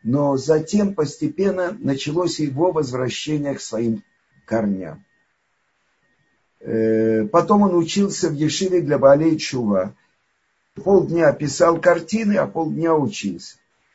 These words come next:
А потом он встретился с раввином Рав Ицхаком Зильбером и группой первопроходцев,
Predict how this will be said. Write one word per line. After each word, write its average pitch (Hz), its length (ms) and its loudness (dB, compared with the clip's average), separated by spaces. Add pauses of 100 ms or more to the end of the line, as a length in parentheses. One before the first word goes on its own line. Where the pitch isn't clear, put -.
(460)
А 127 80 0
потом 160 320 4
он 196 140 2
встретился 170 1080 0
с - 220 -10
раввином 135 600 0
Рав 123 220 -2
Ицхаком 127 540 -2
Зильбером 143 680 -4 (680)
и 156 240 6
группой 160 640 2
первопроходцев, 143 1500 0